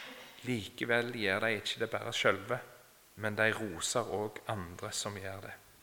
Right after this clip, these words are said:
Menneskets store problem, svaret på hvorfor frelse,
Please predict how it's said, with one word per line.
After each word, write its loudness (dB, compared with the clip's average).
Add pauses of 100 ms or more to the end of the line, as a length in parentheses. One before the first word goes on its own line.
(4000)
Menneskets 10
store 8
problem, 10 (460)
svaret 10
på 8
hvorfor 0
frelse, 6